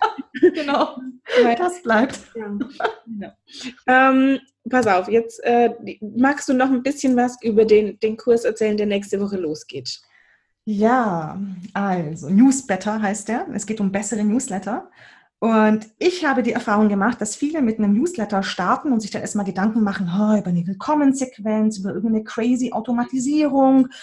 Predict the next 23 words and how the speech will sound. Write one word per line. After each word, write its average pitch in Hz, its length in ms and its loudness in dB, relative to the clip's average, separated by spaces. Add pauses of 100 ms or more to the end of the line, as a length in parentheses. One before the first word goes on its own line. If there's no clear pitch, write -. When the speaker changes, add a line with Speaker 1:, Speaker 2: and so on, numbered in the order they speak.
(200)
Speaker 1:
über 226 200 2
irgendeinen 285 260 4
Freebie, 302 720 4
Leadmagneten" 269 800 4
und 277 120 2
so 269 100 -2
weiter 240 220 2
und 220 80 2
so 220 80 -2
fort. 220 260 -4
Und - 60 -14
ich - 120 -12
bin 214 100 -2
der 190 80 2
Meinung, 185 220 -2
das 180 200 -8
braucht 170 400 -8
es - 100 -20
alles 131 260 -18
nicht. - 240 -20 (140)
Speaker 2:
Okay. 214 220 -14 (520)
Speaker 1:
Ähm, 196 520 0 (380)
also 214 180 -4